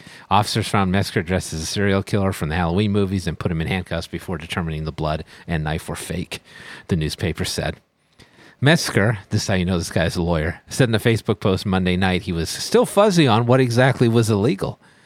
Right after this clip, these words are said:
Bringing positive vibes to the gloom and doom out there, generating some laughter, helping people crack a smile, and restoring our faith in humanity through humor is one hundred percent what I'm about. I guess that leaves a little time to practice law, right?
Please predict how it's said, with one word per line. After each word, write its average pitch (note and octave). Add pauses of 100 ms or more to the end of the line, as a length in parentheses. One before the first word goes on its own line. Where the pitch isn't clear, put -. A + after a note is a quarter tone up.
(460)
Bringing G3+
positive E3+
vibes A#2
to -
the G#2
gloom B2+
and G2+
doom C3+
out D#2+
there, E2+ (100)
generating E3
some C3
laughter, D#3+ (440)
helping D#3
people C3+
crack C3+
a B2+
smile, B2+
and B2+
restoring A2+
our F#2+
faith A2
in F2
humanity G2
through F#2+
humor G#2+ (320)
is G#2
one D3+
hundred F#3+
percent F#3
what C#3+
I'm D#3
about. C#3+ (400)
I G2
guess A2
that G#2+
leaves F#2+
a G2
little F#2
time F2+
to -
practice -
law, D#2+
right? C#2+